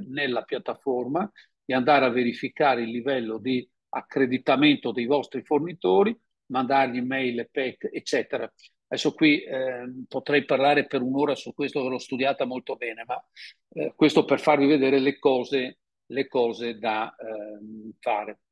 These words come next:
Ora qui riassumendo i nostri protagonisti. Protagonista è in primis Ufficio Transizione al Digitale R T D.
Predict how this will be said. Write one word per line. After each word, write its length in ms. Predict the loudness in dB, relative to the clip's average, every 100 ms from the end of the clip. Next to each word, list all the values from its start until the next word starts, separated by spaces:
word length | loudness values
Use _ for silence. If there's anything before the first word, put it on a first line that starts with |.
| _ _ _ _ _
Ora 160 | -4 0
qui 240 | 2 2 4
riassumendo 960 | 4 4 4 2 4 4 6 4 4
i 80 | 0
nostri 400 | -2 -4 -4 -8
protagonisti. 920 | -6 -6 -6 -6 -8 -10 -14 -18 -20 _ _ _ _ _ _ _ _ _ _
Protagonista 840 | 2 4 4 2 2 0 0 2
è 220 | 0 -2 -8
in 180 | -6 0
primis 680 | 2 2 2 -2 -2 -2 -2
Ufficio 520 | -4 -6 -4 -2 -4 -2
Transizione 640 | -2 -2 -4 -2 -2 -2
al 60 |
Digitale 760 | -4 -4 -4 -2 -2 -2 -2 -4
R 160 | -6 -8
T 140 | -8
D. 200 | -8 -12